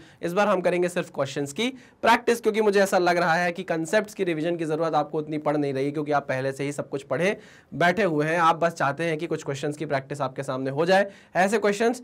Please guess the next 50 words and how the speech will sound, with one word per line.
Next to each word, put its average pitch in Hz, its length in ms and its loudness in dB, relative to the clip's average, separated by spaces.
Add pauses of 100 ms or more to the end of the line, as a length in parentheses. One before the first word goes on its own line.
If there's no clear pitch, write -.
(240)
जो 196 160 6
क्वेश्चंस 202 540 0
अपने 175 300 0
अंदर 175 240 2
कुछ 190 180 -4
कॉन्सेप्ट्स 147 420 -4
को - 120 -4
already 139 380 -2
समाये 135 320 -2
हुए 151 200 -2
हैं, 165 120 -4
है - 340 -6
ना? 202 180 4 (360)
अगर 170 160 2
उस 185 80 0
क्वेश्चन 190 300 -2
को 190 100 2
आप 180 160 4
करेंगे 180 380 2
तो 202 100 -4
कॉन्सेप्ट्स 147 400 -6
के, 160 80 -10
अ, 131 180 -2
क्वेश्चंस 143 320 -4
के 175 80 -4
साथ 165 200 2
साथ 180 140 -2
कॉन्से-, 151 480 -2
कॉन्सेप्ट्स 175 340 0
का 190 80 -2
भी 170 80 -2
रिवीजन 151 300 0
आपका 147 320 2 (300)
होता 208 180 4
जाएगा, 117 300 0
ठीक 180 160 0
है 214 60 2
ना? 220 60 2
तो 220 100 0
ये 220 60 6
बात 220 220 4
सही 233 200 4
है, 208 80 4
ठीक 208 260 -2
है, 196 180 4
आपका 156 260 4
भी 185 80 0
सोचना 175 320 -2
सही 170 180 0
है, 180 140 0